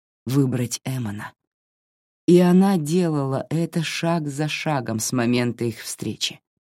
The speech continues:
выбирая его черные вьющиеся волосы, руки, исполосованные шрамами,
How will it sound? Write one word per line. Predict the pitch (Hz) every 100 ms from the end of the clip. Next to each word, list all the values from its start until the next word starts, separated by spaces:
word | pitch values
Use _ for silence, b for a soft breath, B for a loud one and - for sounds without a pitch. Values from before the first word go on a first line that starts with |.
| _ _ _ _ _ -
выбирая | 143 190 175 185 196 185
его | 180 175 160 170
черные | - 175 170 160 160 156
вьющиеся | 131 135 147 - - 139 - 135
волосы, | 120 113 104 - - _ _ _ _ _
руки, | - 180 220 202 - 143
исполосованные | 143 - 135 135 - 170 143 131 127 123
шрамами, | - 135 151 127 113 -